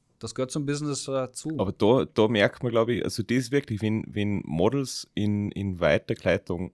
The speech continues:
Speaker 2: Kleidung zum Set kommen oder zum, zum, zur Location. Ey, das ist Gold wert. Und auf das schauen so wenig Leute und auf das komme ich immer mehr drauf. Oder ist mir früher auch nicht so ganz aufgefallen, wenn sie, äh, Haargummis an den Handgelenk haben,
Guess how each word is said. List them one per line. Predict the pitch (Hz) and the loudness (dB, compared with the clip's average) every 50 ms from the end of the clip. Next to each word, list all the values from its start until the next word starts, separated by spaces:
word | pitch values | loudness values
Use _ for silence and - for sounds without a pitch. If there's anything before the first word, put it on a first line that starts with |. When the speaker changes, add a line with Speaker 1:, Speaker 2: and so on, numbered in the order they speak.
| _ - | _ -8
Speaker 2:
Kleidung | - 90 87 98 117 113 104 110 107 - | -2 0 0 0 0 -2 -6 -8 -10 -12
zum | _ - - 101 101 98 95 | _ -10 -8 -6 -6 -6 -6
Set | - - 87 87 - _ | -4 -2 -4 -4 -4 _
kommen | - - 76 73 69 67 69 71 _ _ _ _ | -8 -6 -4 -4 -4 -6 -8 -12 _ _ _ _
oder | 69 85 82 | -10 -8 -8
zum, | - - 90 85 82 78 | -6 -6 -6 -6 -6 -8
zum, | - 95 87 85 78 | -8 -8 -8 -8 -6
zur | - - 76 | -6 -6 -6
Location. | 78 - 87 78 80 - - 73 73 71 _ _ _ _ _ _ _ _ _ _ _ _ _ _ _ _ _ _ _ _ _ _ _ _ _ _ _ _ _ _ _ | -6 -4 -4 -4 -4 -4 -6 -10 -12 -12 _ _ _ _ _ _ _ _ _ _ _ _ _ _ _ _ _ _ _ _ _ _ _ _ _ _ _ _ _ _ _
Ey, | - - | -10 -8
das | 85 82 78 | -8 -6 -4
ist | 92 87 - - | -4 -4 -6 -4
Gold | - 85 87 95 104 - 92 | -2 0 0 0 0 -2 0
wert. | 87 76 73 76 - - - - _ | 0 0 0 0 -4 -12 -20 -20 _
Und | - 92 | -8 -8
auf | 90 - | -8 -4
das | - 90 92 - | -2 -2 -2 0
schauen | - 98 82 90 98 | 2 2 2 2 0
so | 95 - - - - 113 107 110 101 | -4 -8 -12 -8 -2 -2 0 0 0
wenig | 110 101 104 110 101 | 0 2 2 2 2
Leute | - 95 98 110 - - | 2 2 2 2 0 -2
und | 98 - - 87 - | -6 -6 -8 -10 -10
auf | - - - | -10 -12 -8
das | - - 101 92 - - - | -6 -4 -4 -4 -4 -8 -4
komme | - 104 95 101 90 | -2 0 0 0 0
ich | - | 0
immer | 98 113 113 104 | 0 0 2 2
mehr | 95 87 85 87 | 2 4 2 2
drauf. | - - - 78 80 - - | 2 0 -2 -2 -2 0 0
Oder | 92 92 | -2 -2
ist | 92 95 | -2 -2
mir | 95 85 | -6 -8
früher | - - 110 110 110 98 82 | -6 -4 0 2 2 2 2
auch | 95 | 2
nicht | 104 104 101 | 0 -2 -4
so | - - | -2 -2
ganz | 104 101 104 - | -2 -2 0 2
aufgefallen, | 90 82 98 107 - - - 113 113 110 113 107 101 104 - _ | 2 2 2 0 -2 -2 0 0 2 2 0 -4 -6 -10 -10 _
wenn | 85 95 98 98 | 0 2 2 2
sie, | 92 - - 104 95 92 90 92 90 | 0 -2 0 2 2 4 4 4 2
äh, | 90 80 - _ _ _ _ _ _ _ _ _ _ _ _ _ _ _ _ _ | 0 -2 -6 _ _ _ _ _ _ _ _ _ _ _ _ _ _ _ _ _
Haargummis | - 78 80 82 80 78 76 78 80 - _ _ 95 98 98 107 - 123 120 123 123 120 113 - - | -2 0 2 2 4 2 2 0 -2 -8 _ _ 6 6 6 6 4 0 0 2 0 0 -2 -4 -8
an | - - 101 | -8 -6 -4
den | 95 90 85 | -4 0 2
Handgelenk | 90 95 110 - 120 120 117 110 - | 2 0 2 2 0 0 0 0 2
haben, | 113 120 123 135 135 | 2 4 4 2 -4